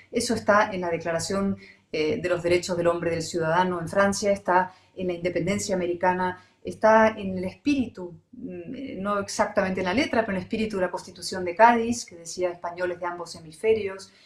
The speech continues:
eh, y que se enfrentaba al, al, al invasor francés, que buscaba un régimen autoritario en España, eh, está en la modernidad política. Y ahora lo que estamos viendo es una involución, una regresión,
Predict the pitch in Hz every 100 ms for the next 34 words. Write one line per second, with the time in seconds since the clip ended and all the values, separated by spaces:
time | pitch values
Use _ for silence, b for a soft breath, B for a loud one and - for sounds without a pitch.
0 | b b - 170 180 175 165 175 175 165
1 | 165 226 202 175 - b b 175 160 156
2 | - - - - - 170 170 160 - 202
3 | 208 - 160 165 240 294 - - 165 170
4 | 175 170 165 175 175 180 165 165 160 160
5 | 208 220 185 170 156 185 180 180 175 b
6 | b b b 190 165 165 190 - 269 254
7 | 202 175 175 170 165 170 165 165 160 156
8 | 151 - b b - 196 220 240 233 -
9 | 226 226 214 233 196 180 185 170 - 247
10 | 262 220 208 196 185 - 302 285 208 185
11 | 190 202 262 294 247 220 - 302 277 202